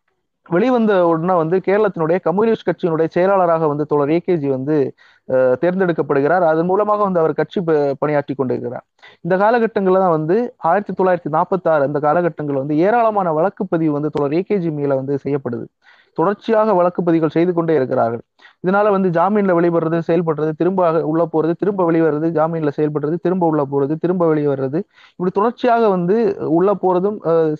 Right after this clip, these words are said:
சிறைக்கு-, சிறை வைக்கப்படுவதும், வெளிவருவதும், கட்சி பணியாற்றுவதுமாக தோழர் ஏ கே ஜி வந்து நடந்து கொண்டிருக்கிறார். ஆனா ஆயிரத்தி தொள்ளாயிரத்தி நாற்பத்தி ஏழு மார்ச் ஒன்றாம் தேதி வந்து தடுப்பு காவல் சட்டம் அப்படிங்கிற சட்டத்துல வந்து தோழர் ஏ கே ஜி வயநாட்டுல வந்து கைது செய்யப்படுறார். கைது செய்யப்பட்டு கண்ணூர் ஜெயில்ல வந்து சிறை வைக்கப்படுகிறார்.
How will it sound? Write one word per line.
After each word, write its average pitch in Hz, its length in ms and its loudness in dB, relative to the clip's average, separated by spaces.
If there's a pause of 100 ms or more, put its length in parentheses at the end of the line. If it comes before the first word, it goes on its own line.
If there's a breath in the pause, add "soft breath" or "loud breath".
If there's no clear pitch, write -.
சிறைக்கு-, 185 380 0
சிறை 175 200 0
வைக்கப்படுவதும், 160 580 -2
வெளிவருவதும், 170 540 2 (240 soft breath)
கட்சி - 260 -2
பணியாற்றுவதுமாக 170 720 0
தோழர் 151 220 2
ஏ 165 80 2
கே 170 160 -2
ஜி 151 120 -2
வந்து 143 400 0
நடந்து 151 280 0
கொண்டிருக்கிறார். 123 420 -4 (580 soft breath)
ஆனா 214 380 2
ஆயிரத்தி 226 420 -2
தொள்ளாயிரத்தி 185 260 0
நாற்பத்தி 202 400 -2
ஏழு 180 320 2
மார்ச் 190 340 -2
ஒன்றாம் 202 400 2
தேதி 160 220 0
வந்து 147 200 -4
தடுப்பு 202 340 -2
காவல் 185 260 0
சட்டம் 160 340 -2
அப்படிங்கிற 160 320 -2 (120)
சட்டத்துல 156 280 -2
வந்து 143 260 -2 (220 soft breath)
தோழர் 160 280 2
ஏ 226 80 0
கே 214 180 -2
ஜி 175 180 0
வயநாட்டுல 180 480 2
வந்து 151 160 -4
கைது 175 320 0
செய்யப்படுறார். 139 440 0 (320 soft breath)
கைது 233 300 0
செய்யப்பட்டு 175 520 -2
கண்ணூர் 214 380 0
ஜெயில்ல 175 320 2
வந்து 156 200 0
சிறை 190 240 0
வைக்கப்படுகிறார். 117 560 -2